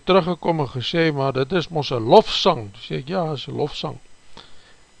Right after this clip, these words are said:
Nou kom ek lees dit vir jou. Hierdie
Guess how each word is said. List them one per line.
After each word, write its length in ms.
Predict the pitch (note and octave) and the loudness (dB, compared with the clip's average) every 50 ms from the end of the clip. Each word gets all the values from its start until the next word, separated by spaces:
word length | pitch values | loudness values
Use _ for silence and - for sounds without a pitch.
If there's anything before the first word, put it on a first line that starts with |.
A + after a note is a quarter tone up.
| - - | -6 -4
Nou 120 | D#3+ D3 | -4 -2
kom 180 | - D#4 C4+ C4 | -2 -2 -2 -2
ek 140 | B3+ - | -2 2
lees 240 | G#3 G3+ A3 G#3 F3 | 4 6 6 6 6
dit 180 | - G#3 D#3+ - | 4 2 0 0
vir 140 | - - D3+ | -2 -2 -2
jou. 180 | A#2+ G#2+ G#2+ - - - - - - - - - - - - - - - - - - - - - - - - - - _ - - - - - - - A3 | -2 -2 -4 -8 -12 -20 -20 -20 -20 -20 -20 -20 -20 -20 -20 -20 -20 -20 -20 -20 -20 -20 -18 -18 -20 -20 -20 -20 -20 _ -20 -20 -20 -20 -20 -20 -10 -2
Hierdie 580 | D3+ D3 E3+ E3+ D3 D#3+ F3 D#3+ D3+ D#3+ - | 0 2 2 2 2 2 2 4 2 2 -2